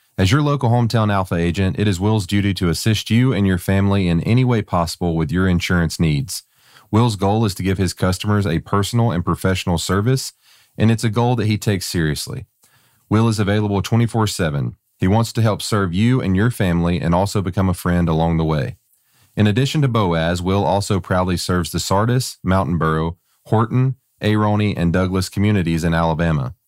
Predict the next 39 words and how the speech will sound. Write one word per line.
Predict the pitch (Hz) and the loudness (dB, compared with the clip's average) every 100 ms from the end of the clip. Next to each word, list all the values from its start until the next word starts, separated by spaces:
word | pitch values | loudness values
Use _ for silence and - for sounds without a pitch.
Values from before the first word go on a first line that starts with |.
| _ _ _ _ - | _ _ _ _ -2
Will | 101 113 | 0 2
is | 98 | 0
my | 98 110 | 0 0
personal | 120 104 104 98 | 0 -2 0 0
insurance | 92 95 95 92 | 0 0 0 0
agent | 85 85 90 - | 0 -2 -4 -2
for | 76 | -2
everything | 87 87 90 87 | 0 0 0 0
I | 85 | 2
have | 82 82 | 0 0
insured, | 85 - 78 76 80 92 | 0 0 -2 -2 -2 -2
from | 90 | 0
my | 82 80 | 2 2
home | 87 95 104 | 0 0 0
to | 101 | 0
my | 107 | 0
vehicles, | 104 78 78 71 80 85 - _ _ _ | 0 -2 -2 -2 -4 -4 -12 _ _ _
and | 90 | 0
I | 95 | 2
wouldn't | 110 110 | 2 2
have | 104 95 | 2 2
anyone | 98 90 87 | 2 2 2
else. | 82 69 - - - _ _ _ _ _ - | 0 -2 -6 -12 -14 _ _ _ _ _ 0
Not | 107 | 2
only | 127 123 | 4 2
is | 107 | 2
he | 117 | 0
there | 101 101 | 0 2
when | 107 110 | 2 2
I | |
need | 113 82 | 2 0
him, | 82 87 92 _ _ _ | 0 -2 -4 _ _ _
but | 90 | -2
he's | 85 | 2
also | 95 95 101 | 2 0 0
a | 87 | 0
very | 90 85 | 0 0
good | 87 | -2
friend. | - 78 71 64 | -2 -2 -2 -4